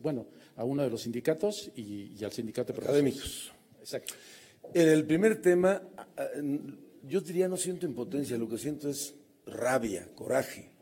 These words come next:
Speaker 2: que incluso hoy en una reunión que tuvimos hace un rato con, eh, Seguridad Pública, bueno, la mesa que, eh, sesiona todos los días y que yo he estado acudiendo, hoy revisábamos eso, yo les,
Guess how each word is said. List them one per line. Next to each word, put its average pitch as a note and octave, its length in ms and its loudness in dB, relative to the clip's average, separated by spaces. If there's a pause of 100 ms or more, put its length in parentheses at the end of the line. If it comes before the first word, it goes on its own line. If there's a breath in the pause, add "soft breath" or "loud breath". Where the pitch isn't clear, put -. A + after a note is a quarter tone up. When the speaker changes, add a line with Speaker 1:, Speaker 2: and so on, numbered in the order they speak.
(400 loud breath)
Speaker 2:
que - 80 -6
incluso D#3+ 380 0
hoy D#3+ 160 2
en C#3+ 100 -2
una D3 160 -4
reunión C#3 260 -4
que - 100 -4
tuvimos C3 460 -6
hace C3 200 -2
un B2 60 -2
rato B2+ 400 -2
con, G#2+ 220 -8 (340)
eh, G#2+ 160 -12 (240)
Seguridad B2+ 280 -2
Pública, A#2+ 520 -2 (680 soft breath)
bueno, A#2 320 -2 (400)
la A2+ 160 0
mesa B2+ 480 4
que, G#2 220 -8
eh, - 1500 -18
sesiona C3+ 500 2
todos B2+ 240 0
los A#2+ 160 0
días B2 640 0
y A2 420 -8 (460)
que A#2 100 -6
yo B2 80 -2
he - 20 -2
estado A#2 640 2
acudiendo, B2 640 2 (800 loud breath)
hoy D3+ 180 12
revisábamos C#3 680 4
eso, C3 240 -2
yo C3 160 -2
les, B2+ 240 -4